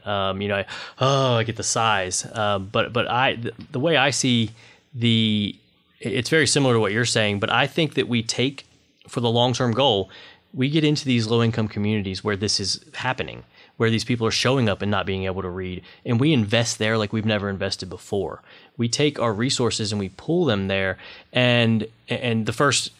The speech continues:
qu-, the first thing that always comes up, the first objection is always, "Oh, freeloaders, freeloaders." And, and I say, "Fine. Maybe there are freeloaders. Maybe we just write that off. We t-,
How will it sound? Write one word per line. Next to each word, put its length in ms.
qu-, 200
the 140
first 260
thing 180
that 100
always 180
comes 180
up, 120
the 40
first 200
objection 420
is 140
always, 420
"Oh, 140
freeloaders, 640
freeloaders." 520
And, 300
and 140
I 80
say, 140
"Fine. 360
Maybe 180
there 160
are 140
freeloaders. 600
Maybe 220
we 120
just 220
write 180
that 160
off. 200
We 80
t-, 120